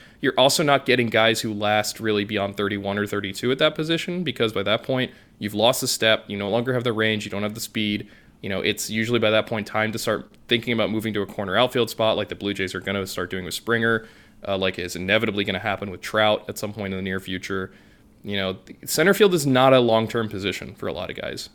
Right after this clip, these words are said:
You know, it, it is rare to get a guy like a, a Starling Marte, who isn't a center fielder now anymore even, who can keep playing that position into their mid thir-, into their, uh, late early to mid thirties, if that makes any sense. Like,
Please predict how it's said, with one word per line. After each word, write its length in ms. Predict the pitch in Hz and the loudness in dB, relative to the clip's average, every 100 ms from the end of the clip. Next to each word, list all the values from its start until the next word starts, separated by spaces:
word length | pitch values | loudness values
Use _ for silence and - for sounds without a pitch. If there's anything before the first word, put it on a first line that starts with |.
| - | -14
You 80 | |
know, 140 | 90 90 | -10 -2
it, 200 | 90 - | 0 4
it 0 | |
is 240 | 127 127 | 4 4
rare 460 | 117 113 120 120 117 | 0 2 4 6 2
to 60 | 117 | 2
get 120 | 107 | 0
a 40 | |
guy 260 | 104 101 101 | 2 4 4
like 240 | 98 95 | 2 0
a, 720 | 98 95 92 78 90 90 62 65 | 0 0 -2 -2 -4 -4 -4 -6
a 40 | |
Starling 520 | - - 101 101 95 | -6 -4 0 0 0
Marte, 320 | 92 92 - | -2 -4 -4
who 140 | - 127 | 0 6
isn't 220 | 202 175 | 6 6
a 40 | |
center 220 | 110 92 87 | 0 -4 -4
fielder 300 | 85 78 90 | -6 -6 -6
now 180 | 87 | -6
anymore 300 | 76 73 - | -8 -10 -10
even, 260 | 85 80 85 - - - - | -8 -8 -10 -12 -20 -20 -6
who 140 | 135 | -2
can 160 | 120 120 | -2 -4
keep 260 | - 135 - | 0 0 2
playing 200 | 120 113 | 0 0
that 120 | 104 | -2
position 340 | 107 110 104 | -4 -6 -4
into 160 | 95 98 | -4 -4
their 120 | 98 | -6
mid 240 | 90 90 | -6 -6
thir-, 100 | 87 | -4
into 220 | 85 104 101 | -4 -4 -4
their, 400 | 104 92 90 - | -2 -2 -4 -6
uh, 420 | 87 92 87 85 80 - _ _ - | -4 -2 -2 -4 -6 -10 _ _ -10
late 460 | 113 107 117 127 | -6 2 4 4
early 280 | 123 113 107 | 4 2 2
to 60 | 104 | 0
mid 280 | 95 90 73 | -2 -4 -4
thirties, 420 | 71 - - - _ _ - | -8 -8 -10 -12 _ _ -20
if 60 | - | -8
that 140 | 87 | -6
makes 180 | 82 80 | -6 -8
any 140 | 64 | -8
sense. 340 | - - - - | -8 -10 -10 -8
Like, 180 | 95 | -8